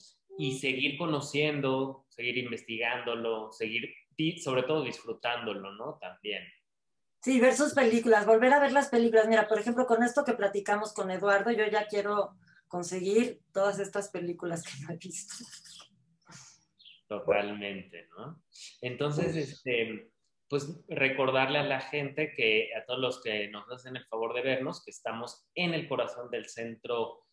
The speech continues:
Speaker 1: histórico, en uno de los edificios más bonitos del centro histórico, en La Esmeralda, en Isabel la Católica veintiséis, esquina Madero, que es un museo con entrada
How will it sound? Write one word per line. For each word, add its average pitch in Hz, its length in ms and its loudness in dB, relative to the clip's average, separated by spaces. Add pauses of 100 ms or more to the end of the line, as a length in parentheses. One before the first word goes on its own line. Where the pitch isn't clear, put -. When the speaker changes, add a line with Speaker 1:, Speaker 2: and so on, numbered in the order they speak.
(140)
Speaker 1:
histórico, 147 1160 0
en 113 240 -4
uno 117 220 -4
de 110 60 -2
los 110 180 -8
edificios 110 480 -10
más 117 220 -8
bonitos 135 500 -4
del 110 140 -8
centro 117 260 -16
histórico, 120 560 -8
en 110 140 -8
La 104 80 -2
Esmeralda, 123 1000 -4 (520)
en 135 220 0 (100)
Isabel 123 260 -2
la 127 80 0
Católica 123 380 -4
veintiséis, 135 680 -4
esquina 120 400 -8
Madero, 139 580 -2
que 120 100 -4
es - 120 -12
un 131 140 -6
museo 123 600 -2
con 180 380 -2
entrada 113 600 -2